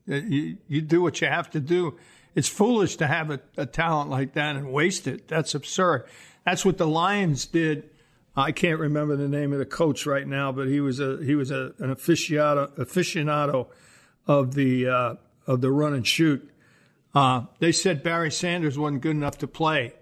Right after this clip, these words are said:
because he, he could, he was not big enough to block. You know, come on. That's insanity.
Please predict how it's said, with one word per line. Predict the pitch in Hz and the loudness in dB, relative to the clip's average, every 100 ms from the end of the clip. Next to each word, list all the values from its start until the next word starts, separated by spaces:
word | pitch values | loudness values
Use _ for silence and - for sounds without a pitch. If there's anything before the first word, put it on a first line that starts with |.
| _ _ _ _ | _ _ _ _
because | 139 - 156 131 - - _ _ _ | -2 2 2 2 -2 -10 _ _ _
he, | - 165 175 | -4 0 0
he | - 143 | 0 -4
could, | 143 190 | 0 0
he | 185 | 2
was | 147 139 | 0 0
not | 156 139 | -2 -2
big | 175 151 | -2 -2
enough | 143 135 - | -2 -4 -6
to | |
block. | 135 139 139 117 - _ _ _ _ _ _ _ _ _ _ _ | -4 0 0 0 -6 _ _ _ _ _ _ _ _ _ _ _
You | - | 2
know, | 160 131 - - | 4 2 -2 -2
come | 196 | 2
on. | 220 185 107 - _ _ _ _ _ _ - | 2 2 -4 -14 _ _ _ _ _ _ 2
That's | 185 - | 2 4
insanity. | 180 - 196 196 254 127 | 2 2 2 4 0 0